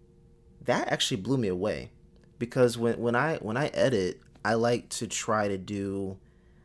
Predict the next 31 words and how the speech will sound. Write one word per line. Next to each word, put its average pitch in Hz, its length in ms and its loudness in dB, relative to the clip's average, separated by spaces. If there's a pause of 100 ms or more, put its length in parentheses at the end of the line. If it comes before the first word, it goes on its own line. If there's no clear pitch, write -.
(280)
five 95 580 -2
to - 200 -10
eight 98 160 -4
seconds, 104 540 -6
maybe 104 280 -4
a 101 60 -2
little 98 220 -2
less, 87 540 -6 (300)
on 101 240 -4
one, 107 360 -6 (160)
on 98 180 -4
one 104 380 -4
angle, 110 440 -4
and 87 120 -6
then 90 60 -4
switch - 280 -8
to - 120 -10
another. 104 400 -6 (1400)
Um, 92 520 -4
depending 117 380 -2
on 110 60 0
the 101 60 -4
project, 104 460 -2
I 92 80 -8
might 95 280 -4
do 92 120 -4
a - 20 -2
little 90 260 -6
longer 90 280 -8
than 113 140 -2
that, 131 240 -6